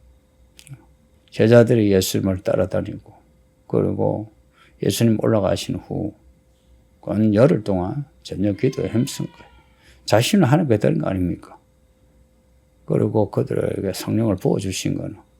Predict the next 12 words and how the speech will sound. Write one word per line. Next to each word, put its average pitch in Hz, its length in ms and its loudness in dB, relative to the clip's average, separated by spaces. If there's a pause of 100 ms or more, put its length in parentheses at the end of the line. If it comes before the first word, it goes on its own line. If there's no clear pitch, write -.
(640)
이 82 100 -6
제자들을 104 880 0
받으신 - 460 -8
겁니다. - 400 -10
이 143 80 0
제자들은 135 800 0 (720)
열흘 208 180 6
동안 - 400 2
늘 143 240 6
예배했다는 147 640 6
거 - 80 -2
아니에요. 85 360 -4